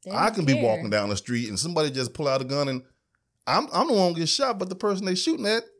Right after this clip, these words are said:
Speaker 2: they missed him. You know,
Speaker 1: Yeah.
Speaker 2: so it's crazy. And how did it get to this?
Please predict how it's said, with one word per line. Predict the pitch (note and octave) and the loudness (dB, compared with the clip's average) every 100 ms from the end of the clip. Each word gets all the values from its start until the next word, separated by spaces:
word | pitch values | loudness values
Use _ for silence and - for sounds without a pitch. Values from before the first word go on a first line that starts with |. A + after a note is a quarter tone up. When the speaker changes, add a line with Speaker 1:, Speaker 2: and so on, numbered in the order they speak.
| - | -4
Speaker 2:
they | D#4 | -4
missed | G4+ G#4 G#4 | -4 -4 -4
him. | - F#2 - _ _ _ _ _ | -4 -8 -12 _ _ _ _ _
You | B3 | -4
know, | C#4 | -4
Speaker 1:
Yeah. | C4+ | -2
Speaker 2:
so | A#3+ G#3+ G#3 - _ _ _ _ _ | -2 -2 -4 -12 _ _ _ _ _
it's | E3+ G3 | 2 2
crazy. | F#3+ G3 E3+ A2 F2+ G2 | 2 0 0 -2 -2 0
And | A2+ A2 _ _ _ | -2 -4 _ _ _
how | - B2+ | 0 2
did | D3 | 0
it | C3+ | -4
get | C#3+ | -4
to | C#3+ | -2
this? | C#3 C#3 C#3 - | -2 -2 -2 -4